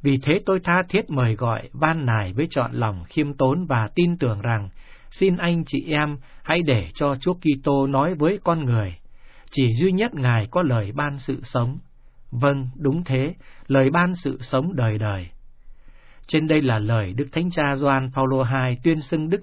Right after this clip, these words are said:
tin vào Chúa Giêsu Kitô, đấng cứu độ con người, vào chính ngày khai mạc sứ vụ chủ chăn giáo hội Công giáo Hoàn Vũ cách đây ba mươi ba năm. Cũng vào ngày đó, Ngài mời gọi mọi người đừng sợ tiếp rước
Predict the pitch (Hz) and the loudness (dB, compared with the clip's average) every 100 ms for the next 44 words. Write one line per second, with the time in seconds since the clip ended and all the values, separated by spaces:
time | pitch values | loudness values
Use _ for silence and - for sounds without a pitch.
0 | - 160 156 131 113 98 85 160 151 143 | 0 2 2 2 -2 -2 -2 -2 0 -2
1 | - 147 135 143 135 139 123 123 - - | -2 -4 0 0 2 2 2 0 -8 -20
2 | - 156 170 202 196 202 135 123 - 175 | -4 2 2 2 0 2 2 0 0 0
3 | 160 123 113 98 - - - - - - | 2 2 2 -2 -8 -20 -20 -20 -20 -18
4 | - 143 131 131 131 165 214 143 123 117 | -6 2 4 4 2 0 2 2 2 2
5 | 190 180 139 110 - 180 196 143 131 127 | 2 2 2 -2 -2 -2 0 0 -2 -2
6 | 123 92 - 156 151 156 165 131 117 - | -4 -2 0 0 0 -2 0 -2 -2 -2
7 | 147 143 135 165 117 104 87 110 135 165 | -2 0 -2 0 -2 -2 -4 -6 -4 -6
8 | - - - 175 175 143 135 135 131 131 | -8 -20 -6 -6 0 0 0 0 0 0
9 | 127 127 123 120 120 113 - - - - | 0 2 0 0 -2 -4 -8 -18 -20 -20
10 | - - 170 208 151 135 123 123 120 120 | -20 -10 -8 -2 2 2 2 2 2 2
11 | 156 220 139 127 123 120 113 123 127 123 | 2 -2 0 2 2 2 2 0 0 -2
12 | 131 127 120 113 123 123 117 117 131 117 | -2 0 0 0 2 2 0 0 -2 -4
13 | 117 185 190 180 | -2 -2 0 -2